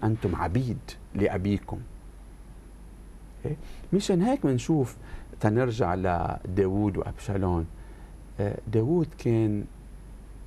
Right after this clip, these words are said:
عنده صورة نبوية عن صورة البي. بهالمعركة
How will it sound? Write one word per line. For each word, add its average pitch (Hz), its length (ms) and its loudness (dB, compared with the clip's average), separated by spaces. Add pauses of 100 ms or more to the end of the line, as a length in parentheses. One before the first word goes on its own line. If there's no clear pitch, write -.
(220)
عنده 117 600 4 (240)
صورة 123 420 2
نبوية 95 680 2
عن 87 160 -4
صورة 87 300 -6 (100)
البي. - 320 -4 (580)
بهالمعركة 107 1000 2